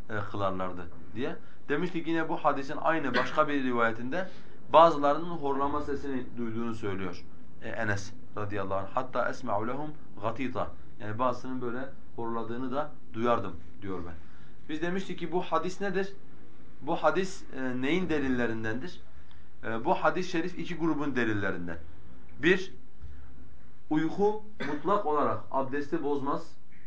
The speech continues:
Uyuyan adam nasıl uyursa uyusun abdesti bozulmaz diyenlerin deliliydi. İki,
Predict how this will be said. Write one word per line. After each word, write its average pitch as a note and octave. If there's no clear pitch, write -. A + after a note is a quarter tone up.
Uyuyan D#3
adam B2
nasıl C#3+
uyursa D3
uyusun B2
abdesti C3
bozulmaz C3
diyenlerin D#3
deliliydi. D3+
İki, G#3